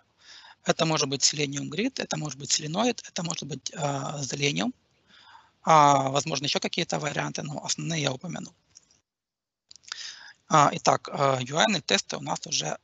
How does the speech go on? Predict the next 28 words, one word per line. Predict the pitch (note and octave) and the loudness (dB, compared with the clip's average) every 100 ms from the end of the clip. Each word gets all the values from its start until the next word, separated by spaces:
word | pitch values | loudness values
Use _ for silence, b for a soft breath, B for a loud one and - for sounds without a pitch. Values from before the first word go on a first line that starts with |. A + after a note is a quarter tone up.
| _ - | _ -20
есть. | - - - - _ - | -6 -4 -4 -8 _ -2
Но | E3+ D#3+ - - _ - | 2 2 0 -8 _ -4
на | E3 E3 | 2 2
этом | E3+ E3 | 2 2
этапе, | - A#3+ - | 4 4 4
а, | - - D3 | -2 -4 -6
как | - - | -8 -10
вы | D#3 | -6
видите, | G3 F#3+ - E2 - | -4 -4 -4 -4 -2
а, | D#3 C#3+ C3+ C3+ - _ | 0 0 0 -4 -8 _
у | D#3 | 0
нас, | E3 E3 - - - | 4 6 6 4 4
а, | D3 | 0
U | C#3 D3 | 0 2
I-ные | F#3 G3+ E3 | 2 2 -2
тесты | E3+ F3 - - - | -2 -2 -4 -8 -8
и, | D3+ D#3 D3 C#3+ - | -4 -2 -2 -4 -6
а, | - C#3+ C#3 C3+ C3+ C3+ - | -4 0 2 2 2 -2 0
тесты, | - D#3 - | 2 2 0
которые | - C#3 D#3+ D#3 | -8 -8 -8 -8
на | |
микросервисе, | D#3 E3 E3+ - D4+ D4 - - | -10 -14 -8 -2 -2 0 -2 -2
никак | E3 - A#2 - | -2 0 0 -2
не | D2 | -6
взаимодействуют, | D2+ D2+ E2 G2 A#1 G#1 - B B B B B B B B B | -8 -8 -4 -4 -6 -12 -12 B B B B B B B B B
а, | - D#3+ D3 | 4 6 6
между | D#3+ E3+ D3+ | 2 -2 0
собой. | - C#3+ C3 | -2 -2 -4